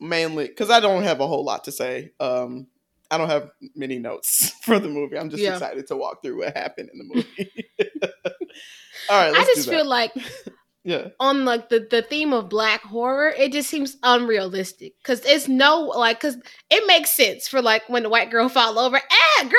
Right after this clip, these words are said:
Speaker 2: get yourself up." That, that be happening to them. I feel like black people are just so much more agile <laughs> and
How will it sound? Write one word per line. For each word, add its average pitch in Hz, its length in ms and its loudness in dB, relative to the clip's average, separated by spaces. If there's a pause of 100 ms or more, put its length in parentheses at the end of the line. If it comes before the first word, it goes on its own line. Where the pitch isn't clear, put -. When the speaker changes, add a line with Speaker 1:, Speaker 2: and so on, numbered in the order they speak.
(120)
Speaker 2:
get 508 120 2
yourself 523 400 4
up." 262 140 0
That, 277 200 4
that 370 200 6
be 370 80 4
happening 294 460 0
to 247 120 -4
them. 156 320 -8
I 262 160 6
feel 415 240 2
like 285 240 2
black 240 260 2
people 285 280 0
are 277 60 2
just 247 200 -6
so 233 140 2
much 247 240 -4
more 247 180 -2 (140)
agile 302 800 2 (120)
<laughs> - 120 -16
and 359 120 6